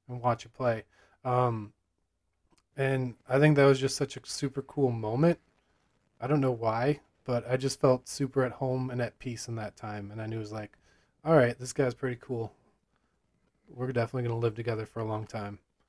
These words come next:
<laughs> And basically be a, a legal partnership,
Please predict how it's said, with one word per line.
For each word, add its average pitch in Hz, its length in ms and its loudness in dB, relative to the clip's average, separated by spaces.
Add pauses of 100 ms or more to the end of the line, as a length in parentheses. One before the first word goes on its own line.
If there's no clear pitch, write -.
(560)
<laughs> 175 140 6
And 143 320 2 (1000)
basically 147 520 4
be 127 200 0
a, 127 220 4
a 120 120 0
legal 120 340 -2
partnership, 113 640 -10